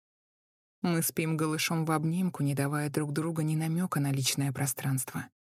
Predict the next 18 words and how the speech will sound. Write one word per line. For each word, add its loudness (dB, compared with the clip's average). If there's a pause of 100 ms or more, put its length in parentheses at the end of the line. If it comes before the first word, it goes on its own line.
(420)
Сон 0
Давида 0
чуткий -2
и -4
поверхностный. -2 (320)
Он 2
часто -2
вздрагивает 0
и 2
задерживает 2
дыхание, 0 (200)
но 2
я 4
не 4
позволяю 0
ему 0
проснуться 0
окончательно. -2